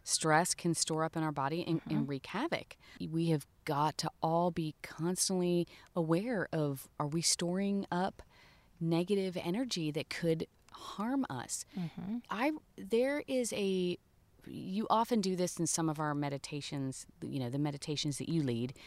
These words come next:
Speaker 1: um, for our retreats, um, where, you know, the,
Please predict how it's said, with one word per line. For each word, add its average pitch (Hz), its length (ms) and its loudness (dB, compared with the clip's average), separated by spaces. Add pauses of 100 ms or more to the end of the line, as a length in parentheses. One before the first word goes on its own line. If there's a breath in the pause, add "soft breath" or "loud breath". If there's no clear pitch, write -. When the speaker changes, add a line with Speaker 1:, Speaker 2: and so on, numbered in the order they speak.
(280 loud breath)
Speaker 1:
um, 147 220 -2
for 147 260 -6
our 143 100 -8
retreats, 139 640 -8 (360 soft breath)
um, 143 400 0
where, 151 360 -6 (200)
you 143 60 -8
know, 135 300 -8
the, 135 240 -6